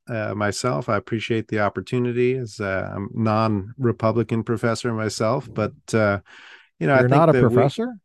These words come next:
Speaker 1: <laughs>
Speaker 2: Just kid-, I'm kidding.
Speaker 1: Right. Uh, you know, I think we have to, and I try to do this in class and any time I have the opportunity, and this has been great for that, is to to model,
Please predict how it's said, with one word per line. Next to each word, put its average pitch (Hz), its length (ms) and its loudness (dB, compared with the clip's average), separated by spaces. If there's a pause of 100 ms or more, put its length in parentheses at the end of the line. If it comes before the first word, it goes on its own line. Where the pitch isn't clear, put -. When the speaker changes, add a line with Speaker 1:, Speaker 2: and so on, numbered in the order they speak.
(140)
Speaker 1:
<laughs> - 240 -16
Speaker 2:
Just 151 320 -2
kid-, 139 140 -2
I'm 104 180 0
kidding. 185 260 6 (140)
Speaker 1:
Right. 185 160 0 (560)
Uh, - 80 -10
you - 140 -6
know, 277 100 -4
I 151 100 2
think 160 240 -6
we 151 120 0
have 131 320 0
to, 117 480 -2
and 113 180 -6
I 110 80 -4
try 117 200 -4
to 113 100 -4
do 117 160 -4
this 110 200 -6
in 98 80 -10
class 101 400 -4
and 104 100 -6
any 101 300 -8 (100)
time 98 280 0
I 98 60 -2
have 101 160 -2
the 101 100 -2
opportunity, 101 720 -2
and 95 140 -6
this 98 180 -8
has 98 180 -6
been 98 180 -4
great 101 280 -2
for 107 120 -6
that, 110 200 0
is 101 160 -4
to 101 320 0 (600)
to 113 100 2
model, 110 640 2